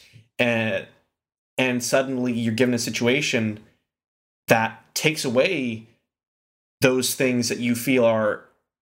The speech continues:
uh, essential to inherent human value,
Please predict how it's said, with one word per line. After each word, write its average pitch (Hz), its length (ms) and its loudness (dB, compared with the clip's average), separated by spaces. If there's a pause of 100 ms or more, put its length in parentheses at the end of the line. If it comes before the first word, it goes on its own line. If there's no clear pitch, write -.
(600)
uh, 95 300 -2
essential 135 540 0
to 117 280 -4
inherent 117 640 -2
human 113 360 -2
value, 98 560 -2